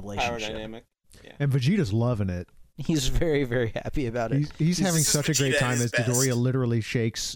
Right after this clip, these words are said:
Speaker 3: in his, like, you can see his knees buckling for a
Speaker 1: He's
Speaker 3: second.
Speaker 1: having a real good time.
Speaker 4: Uh, Dodoria is, is peeping that scouter, though. Like, he
Speaker 3: Yeah.
Speaker 4: knows what he needs.
Speaker 3: He, he's, he's thirsty for scouters, and he offers, he says, he tells Vegeta to give him his.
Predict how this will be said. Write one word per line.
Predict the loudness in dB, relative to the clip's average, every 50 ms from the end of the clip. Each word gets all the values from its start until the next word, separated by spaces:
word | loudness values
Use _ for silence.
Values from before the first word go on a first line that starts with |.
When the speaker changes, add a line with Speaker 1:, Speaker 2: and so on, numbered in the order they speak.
| -4 -2
Speaker 3:
in | 0 0
his, | 0 0 0 -4 -6 -10 -14 -20 _ _ -8 -4 -2
like, | 0 0 -2 -2
you | -2
can | -2 -2
see | 0 0 0 0
his | 2 2 2
knees | 2 2 2 0 0
buckling | -2 -4 -4 -4 -4 -6 -6 -4 -6 -6 -8 -10 _ _ _ _ _ _ _
for | -4 -4 -4
a |
Speaker 1:
He's | -2 -2
Speaker 3:
second. | -2 -2 -2 -2
Speaker 1:
having | -2 -4 -6 -10 -10 -8
a | -8 -8
real | -8 -8 -8 -8 -8 -8
good | -8 -10 -12 -10
time. | -8 -8 -8 -8 -8 -10 -10 -14 -18 -20 -20 -20 -20 _ -20 -20 -20 -8 -4
Speaker 4:
Uh, | -2 -2 0 -2 -4 -8 _ _ _ -18
Dodoria | -12 -8 -6 -4 -4 -2 -2 -2
is, | -2 -2 -4 -6 -10 -8
is | -6 -6 -6
peeping | -6 -10 -16 -8 -6 -6 -4 -4
that | -4 -2 0
scouter, | 0 0 0 0 0 0 -2 -4 -6 -10
though. | -12 -12 -12 -12 -14 -16 _ -18 -12
Like, | -10 -8 -4
he | -2 0 2
Speaker 3:
Yeah. | 2 2
Speaker 4:
knows | 2 2 -2 -4
what | -6 -10
he | -12 -12
needs. | -12 -12 -14 -14 -16 -8 -6 -4 -4 -4 -6 -12 _ _ _ -6
Speaker 3:
He, | -4 -4 -6 -6 -8 -6
he's, | -2 2 2 2 2 0 -2 -2
he's | 0 0 0 0
thirsty | 2 0 0 2 2 0 0
for | 0 0
scouters, | -2 0 0 2 2 2 2 2 2 2
and | 2 2
he | 2 2
offers, | 2 2 0 0 0 0 0 0 -4 -4 -2
he | -2 0
says, | 2 2 0 0 0
he | 0 0 0
tells | 2 2 0 2
Vegeta | 0 0 2 2 2 2 2
to | 0
give | 2 2 0 2
him | 0 0
his. | 0 0 -2 -2 -6 -10 -12 -14 -16